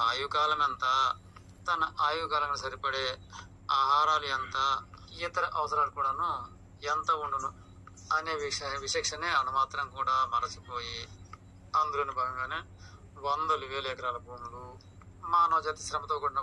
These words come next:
వస్తు వాహనములు, ఇక అలాగే, ఇక అలాగే విచిత్రంగా మానవ నివాస దేశాలు కూడాను అలా దేశాలు కూడా ఆక్రమించే విధానం అందులోదే. అటువంటి ప్రయత్నంలోనే మందు, మారుబలాలు, మాయదా-, మారణాయుధాలు, అన్యాయాలు, అక్రమాలు,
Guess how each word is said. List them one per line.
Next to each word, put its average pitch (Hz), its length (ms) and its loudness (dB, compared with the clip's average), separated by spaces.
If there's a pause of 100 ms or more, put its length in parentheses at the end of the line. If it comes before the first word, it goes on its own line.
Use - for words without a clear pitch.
వస్తు 135 300 -6
వాహనములు, 131 500 -2 (160)
ఇక 131 100 -6 (140)
అలాగే, 131 360 -2 (600)
ఇక - 100 -10 (220)
అలాగే 156 360 2
విచిత్రంగా 139 540 0 (600)
మానవ 151 300 6 (100)
నివాస 143 320 2
దేశాలు 139 380 -4
కూడాను 135 360 2 (760)
అలా 156 140 4 (120)
దేశాలు 143 380 -2
కూడా 147 120 0 (140)
ఆక్రమించే 139 480 -8
విధానం 131 320 0 (280)
అందులోదే. 139 420 0 (840)
అటువంటి 151 380 -2
ప్రయత్నంలోనే 147 560 -2 (100)
మందు, 131 240 -2 (140)
మారుబలాలు, 131 460 2 (100)
మాయదా-, 131 420 0 (160)
మారణాయుధాలు, 131 680 0 (180)
అన్యాయాలు, 131 440 -2
అక్రమాలు, 131 500 -2